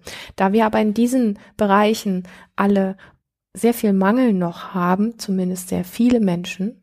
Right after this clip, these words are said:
ja, vielleicht mehr oder weniger, ich weiß nicht, zu welchen Menschen du gehörst an der Stelle,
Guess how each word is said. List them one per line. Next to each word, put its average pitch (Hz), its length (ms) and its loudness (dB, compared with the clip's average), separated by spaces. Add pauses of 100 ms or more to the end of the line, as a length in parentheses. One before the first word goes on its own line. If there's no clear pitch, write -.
(140)
ja, 185 360 -2
vielleicht 185 600 -6 (200)
mehr 190 260 4
oder 180 220 -4
weniger, 185 480 2
ich 175 120 -10
weiß 180 220 -4
nicht, 175 180 -6
zu 185 140 -10
welchen 180 260 -4
Menschen 180 320 -4
du 226 140 0
gehörst 196 400 0
an 180 120 -2
der 226 200 0
Stelle, 185 440 -2